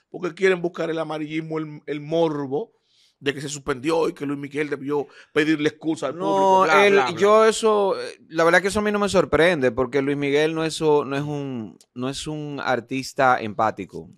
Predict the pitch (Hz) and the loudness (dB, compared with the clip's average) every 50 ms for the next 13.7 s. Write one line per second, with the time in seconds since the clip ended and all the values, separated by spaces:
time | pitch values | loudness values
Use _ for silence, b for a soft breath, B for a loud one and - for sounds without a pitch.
0 | _ _ - 107 113 113 110 110 113 127 127 127 135 139 127 135 127 - - 123 | _ _ -6 -4 -2 -2 0 0 2 2 2 0 -2 -2 -2 -4 -4 -2 -2 -2
1 | 120 113 107 - - 117 107 101 98 113 120 127 127 147 131 117 - 107 104 95 | -2 -2 -2 -4 -6 -8 -6 -4 -2 -2 -2 -2 -4 -6 -8 -10 -10 -12 -10 -10
2 | 85 85 80 - - 101 95 _ - 135 151 156 147 147 - - 139 135 131 127 | -10 -10 -12 -16 -18 -20 -14 _ -6 -4 -4 -4 -4 -6 -8 -8 -8 -8 -6 -6
3 | 117 113 113 104 98 92 90 87 95 b b b b b b b - 107 117 131 | -6 -4 -4 -4 -6 -6 -10 -10 -12 b b b b b b b -8 -6 -6 -6
4 | 131 120 - 127 120 117 107 - 107 90 - 95 - - 120 107 - 113 123 120 | -6 -4 -2 0 0 0 0 -2 -6 -6 -8 -6 -4 -4 -4 -4 -2 0 0 2
5 | 117 110 95 101 98 101 110 110 104 104 104 101 92 - - - - 82 87 98 | 2 0 0 -2 -4 -4 -4 -4 -6 -6 -6 -8 -10 -12 -14 -14 -14 -14 -14 -18
6 | _ _ _ _ _ _ - 90 98 107 120 120 113 117 113 113 107 101 92 92 | _ _ _ _ _ _ -12 -8 -6 -4 -4 -2 0 0 2 2 2 0 0 -4
7 | 87 - 95 87 92 107 120 - - 120 - - 131 127 113 101 92 110 104 90 | -6 -8 -8 -8 -6 -6 -8 -8 -10 -10 -8 -6 -6 -6 -6 -8 -10 -12 -14 -14
8 | 101 98 - 104 90 104 101 95 87 80 80 80 78 101 _ _ _ _ _ _ | -14 -14 -16 -16 -14 -12 -10 -10 -8 -8 -8 -10 -10 -14 _ _ _ _ _ _
9 | _ _ _ _ _ _ - 87 - - 107 98 95 92 107 - - - 87 85 | _ _ _ _ _ _ -20 -12 -8 -8 -6 -6 -6 -6 -8 -8 -12 -18 -18 -20
10 | 78 _ _ _ _ _ _ _ _ _ _ _ _ _ _ _ _ _ - 85 | -20 _ _ _ _ _ _ _ _ _ _ _ _ _ _ _ _ _ -12 -10
11 | 78 - 101 117 131 131 131 131 127 131 127 120 123 127 113 120 113 117 131 156 | -8 -6 -4 -2 -2 -2 -2 -4 -6 -8 -8 -8 -8 -8 -8 -8 -8 -6 -6 -8
12 | 135 - - 92 82 90 95 _ _ _ _ _ _ _ _ _ _ _ - 143 | -8 -10 -12 -14 -14 -16 -20 _ _ _ _ _ _ _ _ _ _ _ -10 -8
13 | 175 220 262 311 320 311 269 226 165 123 98 80 82 | -6 -4 -4 -4 -2 -2 -2 -2 -2 -4 -4 -8 -12